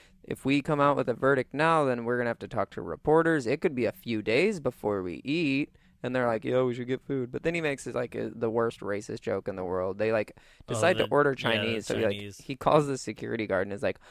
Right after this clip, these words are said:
Speaker 1: "Oh, we would like the Chinese food to think of myself." Like,
Speaker 2: <laughs>
Speaker 1: terrible racism. So, uh, that's not
Speaker 2: How,
Speaker 1: great.
Speaker 2: how'd that go?
Speaker 1: I will not do that again.
Speaker 2: <laughs>
Speaker 1: Um, yeah,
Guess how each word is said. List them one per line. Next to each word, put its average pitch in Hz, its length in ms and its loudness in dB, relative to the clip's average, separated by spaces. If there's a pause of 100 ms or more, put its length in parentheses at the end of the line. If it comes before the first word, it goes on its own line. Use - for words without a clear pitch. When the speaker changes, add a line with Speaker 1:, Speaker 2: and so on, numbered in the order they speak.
(240)
Speaker 1:
"Oh, 143 60 6
we 151 160 0
would 196 180 4
like 156 180 0 (100)
the 104 120 -6
Chinese 190 1040 -6
food 220 480 0 (120)
to 240 240 2
think - 280 -14
of - 80 -10
myself." 190 640 -14
Like, 139 280 2 (300)
Speaker 2:
<laughs> 160 260 -10
Speaker 1:
terrible 196 360 8
racism. 110 800 2
So, 107 300 4
uh, 92 280 4 (420)
that's 151 460 4
not 110 220 0
Speaker 2:
How, 120 100 4
Speaker 1:
great. 107 180 2
Speaker 2:
how'd 120 180 2
that 147 160 0
go? 180 180 2 (440)
Speaker 1:
I 156 140 -4
will 123 200 2
not 120 220 0
do 143 160 2
that 110 200 4
again. 110 560 -2
Speaker 2:
<laughs> - 340 -8 (320)
Speaker 1:
Um, 139 640 8 (540)
yeah, 202 260 10